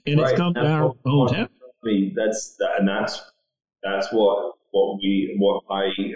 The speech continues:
Speaker 2: appreciate and understand and is a necessary lifeblood of the industry. It's like, you know,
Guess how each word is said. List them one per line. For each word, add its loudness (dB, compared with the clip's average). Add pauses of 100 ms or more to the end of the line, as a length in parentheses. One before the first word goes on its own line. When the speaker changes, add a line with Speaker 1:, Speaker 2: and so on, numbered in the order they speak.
Speaker 2:
appreciate -2
and 0
understand 2
and 2
is 0
a 2
necessary 2
lifeblood 2
of 0
the 0
industry. -2
It's -4
like, -4 (360)
you 0
know, 0